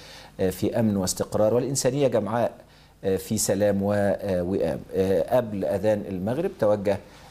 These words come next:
مجلس الإدارة، آه، آه، الأعضاء، السادة الأعضاء الموجودين برئاسة رئيس النادي الكابتن محمود الخطيب إلى، آه، ال-، ال-، المسجد، آه، وأيضًا قاموا بزيارة لحمام السباحة ومتابعة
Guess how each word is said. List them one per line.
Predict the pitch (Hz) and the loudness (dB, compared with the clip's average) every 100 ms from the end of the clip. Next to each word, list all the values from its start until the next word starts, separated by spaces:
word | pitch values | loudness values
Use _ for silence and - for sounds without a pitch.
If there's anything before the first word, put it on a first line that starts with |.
| - | -4
مجلس | 107 98 95 | -2 -2 -2
الإدارة، | 92 87 - 87 104 101 98 | -2 -4 -4 0 2 4 2
آه، | - | -2
آه، | 87 87 - 90 82 | -4 -4 -4 -6 -6
الأعضاء، | 85 71 87 95 | -4 -4 -2 0
السادة | - 101 87 | 0 0 0
الأعضاء | 64 92 | 0 0
الموجودين | 82 82 85 107 143 | 0 -4 -2 0 0
برئاسة | 110 90 95 98 - | 2 2 2 0 -4
رئيس | 87 98 - | -4 -2 -2
النادي | 90 98 92 | 0 -2 -2
الكابتن | - - 87 | -4 -4 -4
محمود | - 92 92 | -4 -4 -4
الخطيب | 95 85 82 82 85 - 131 160 - | -6 -4 -6 -4 -4 -2 0 0 0
إلى، | 113 107 104 | 0 2 2
آه، | - - - - 92 87 90 73 - | -2 -16 -20 -6 -2 0 0 -2 -2
ال-، | 95 90 85 82 | -4 -2 -2 -4
ال-، | 92 87 85 85 87 85 85 - | -4 -4 -4 -4 -2 -2 -4 -4
المسجد، | 95 85 123 143 156 175 - - - - - | -4 0 0 2 0 0 -2 -18 -20 -18 -2
آه، | 98 101 98 | 2 4 4
وأيضًا | 107 117 117 110 101 98 - 135 160 123 95 | 4 4 4 2 0 -2 0 0 2 0 0
قاموا | - 131 170 139 104 92 | -2 -2 -2 0 -2 -2
بزيارة | 107 110 104 80 87 85 82 85 87 101 104 107 104 92 | -2 0 -2 -4 -4 -4 -6 -8 -6 0 2 2 0 -4
لحمام | 98 101 104 90 90 - 87 92 95 87 | -2 -2 -4 -6 -6 -6 -4 -4 -4 -6
السباحة | 90 80 95 104 107 101 | -4 -4 0 0 0 0
ومتابعة | 92 92 110 101 | -2 0 -2 -2